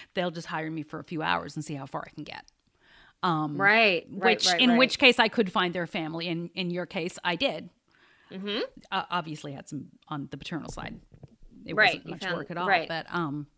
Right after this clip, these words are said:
Speaker 1: yeah, I found both sides. But it was fun. It was fun, and it's,
Speaker 2: It was
Speaker 1: uh,
Speaker 2: fun.
Speaker 1: gratifying to know that I was right. <laughs>
Speaker 2: Yeah, totally. Yeah, you were very right.
Speaker 1: Yeah.
Speaker 2: Right on, as far as I can tell.
Speaker 1: Yeah.
Speaker 2: Uh, and I'm also just really, like, I think I'm, I'm sure I'm just feeling a,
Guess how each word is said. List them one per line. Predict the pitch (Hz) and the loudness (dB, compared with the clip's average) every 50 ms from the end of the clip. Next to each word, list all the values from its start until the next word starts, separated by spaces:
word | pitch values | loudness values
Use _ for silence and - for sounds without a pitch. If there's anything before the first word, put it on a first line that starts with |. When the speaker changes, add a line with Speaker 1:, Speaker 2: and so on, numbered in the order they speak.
| _ | _
Speaker 1:
yeah, | _ 294 427 381 | _ 6 8 8
I | 175 185 | 8 6
found | - - 208 202 185 | 4 0 -2 -2 -2
both | 180 180 - | -4 -6 -6
sides. | - - 233 202 143 156 - - _ _ _ _ _ _ _ _ _ _ | -8 -8 -8 -6 -8 -8 -12 -16 _ _ _ _ _ _ _ _ _ _
But | 302 311 | -2 0
it | 277 311 | 0 0
was | 370 392 - - | 0 -2 0 2
fun. | - 453 571 571 - 170 175 180 - - | 0 2 2 2 0 -2 -4 -6 -4 -2
It | 262 | 0
was | 277 302 - | 0 0 2
fun, | - 359 370 339 | 4 4 6 6
and | 302 277 262 | 6 6 6
it's, | 262 254 - - | 4 2 0 -6
Speaker 2:
It | 202 208 | -6 -4
was | 220 233 254 | 0 2 6
Speaker 1:
uh, | 240 233 214 | 6 6 6
Speaker 2:
fun. | 202 | 6
Speaker 1:
gratifying | 185 240 240 247 254 - 254 226 214 214 | 8 8 10 10 8 6 2 2 2 0
to | 202 220 | -2 -4
know | 214 208 196 185 | -2 -2 -2 -2
that | 190 175 - | -2 -4 -2
I | - 185 180 | -2 -4 -2
was | 170 170 - 180 | -4 -6 -6 -4
right. | 170 156 147 - - - - | -4 -4 -4 -6 -8 -6 -4
<laughs> | 247 226 - 254 262 - - 339 - _ _ _ _ - - _ - - | -4 -4 -2 -4 -4 -2 -4 -4 -6 _ _ _ _ -20 -14 _ -8 0
Speaker 2:
Yeah, | 247 277 320 381 427 403 285 190 165 - - - | 4 6 8 10 10 10 10 8 6 2 -2 -2
totally. | - - 262 294 302 226 220 | 0 4 4 4 4 6 6
Yeah, | 262 285 214 - | 6 6 6 6
you | 151 196 208 | 4 0 0
were | 208 202 | 0 2
very | 202 208 233 277 285 | 4 6 6 6 6
right. | 220 185 170 170 175 - - _ | 6 4 2 2 0 -4 -8 _
Speaker 1:
Yeah. | - - - - | -18 -18 -16 -12
Speaker 2:
Right | 175 185 196 196 196 | 0 2 4 6 6
on, | 190 180 185 | 6 4 4
as | 196 202 | 2 0
far | 202 196 | 0 0
as | 190 190 | 2 2
I | 202 | 0
can | 214 233 208 | 0 0 -2
tell. | 180 175 170 185 - - - | -2 -2 -2 -2 -4 -8 -4
Speaker 1:
Yeah. | - 285 320 302 - - - _ | -4 -2 -2 -2 -6 -10 -6 _
Speaker 2:
Uh, | - 208 208 196 190 190 185 - - | 4 6 8 8 8 8 6 4 2
and | - 220 233 254 | 2 4 4 4
I'm | 269 | 4
also | - - 269 359 - 415 370 | 6 6 6 4 4 2 0
just | 302 269 285 - | 0 0 -4 -6
really, | 233 208 226 240 240 247 240 240 | -4 2 6 6 6 6 6 4
like, | 226 214 196 185 - | 6 6 4 4 4
I | - 196 | 2 2
think | 202 - 233 240 233 | 2 0 0 2 2
I'm, | 202 190 185 175 - - | 2 2 0 -2 -2 -2
I'm | 180 180 180 | -2 0 -2
sure | 180 - 226 220 214 | -4 -4 -2 0 2
I'm | 196 185 175 | 2 0 0
just | 180 180 185 - | -4 -6 -8 -8
feeling | - 175 175 175 170 165 | -8 -8 -6 -4 -4 -4
a, | 165 - | -6 -8